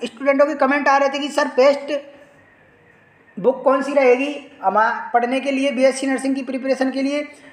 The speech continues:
तो जैसा कि आपको पता होगा, मैं आपको बता दूं, जब भी आप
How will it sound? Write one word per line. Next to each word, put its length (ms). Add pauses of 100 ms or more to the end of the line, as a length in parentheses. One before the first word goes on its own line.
(120)
तो 80
जैसा 300
कि 120
आपको 240
पता 260
होगा, 160
मैं 140
आपको 240
बता 240
दूं, 160 (480)
जब 200
भी 200
आप 300